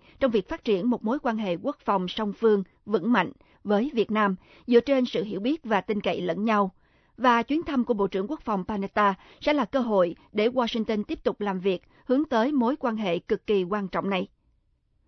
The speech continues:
Người phát ngôn của Ngũ Giác Đài cũng nhấn mạnh rằng khu vực châu Á-Thái Bình Dương có vai trò ngày càng quan trọng đối với các lợi ích an ninh quốc gia của Hoa Kỳ. Ông Little nói, các đối tác của Mỹ tại khu vực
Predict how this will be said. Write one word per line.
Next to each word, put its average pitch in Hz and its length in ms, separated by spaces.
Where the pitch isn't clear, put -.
Người 269 120
phát 359 180
ngôn 269 220
của 202 180
Ngũ 208 220
Giác 294 200
Đài 202 220
cũng 190 280
nhấn 226 140
mạnh 180 260
rằng 240 220
khu 294 140
vực 220 200
châu 233 140
Á-Thái 262 380
Bình 196 160
Dương 202 240
có 370 100
vai 311 140
trò 202 300
ngày 202 200
càng 196 260
quan 220 160
trọng 175 280
đối 254 160
với 262 260
các 349 200
lợi 180 120
ích 147 140
an 208 200
ninh 202 160
quốc 247 160
gia 202 260
của 190 220
Hoa 226 180
Kỳ. 196 260
Ông 226 260
Little 214 220
nói, 202 300
các 294 220
đối 247 140
tác 285 300
của 233 100
Mỹ 208 340
tại 190 220
khu 226 140
vực 190 180